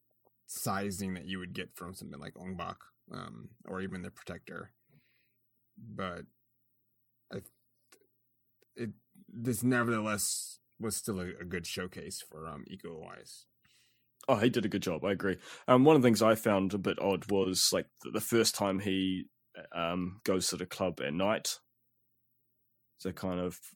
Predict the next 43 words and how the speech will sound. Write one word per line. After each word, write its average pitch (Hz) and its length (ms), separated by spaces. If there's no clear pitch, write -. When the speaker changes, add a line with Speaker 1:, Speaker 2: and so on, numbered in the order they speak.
Speaker 2:
get - 180
help - 280
the, 101 80
get 92 200
help 104 140
the 98 80
girl. 110 420
Speaker 1:
Yeah. 95 200
Speaker 2:
He 104 80
gets - 280
his 92 360
ass 85 220
handed 107 280
to 120 140
him 135 200
by, 98 100
like, 90 180
two - 140
or 95 60
three 110 240
guys, 135 520
but 101 120
then 98 140
the 95 80
very 98 240
next 101 300
time, 82 440
he, 92 260
he, 95 340
he, 110 140
from 104 160
then 113 140
onwards, 98 340
he 95 140
likes - 280
taking 92 320
out 78 180
ten, 92 340
twenty 90 300
guys 85 440
in 82 80
a 82 80
row. 85 320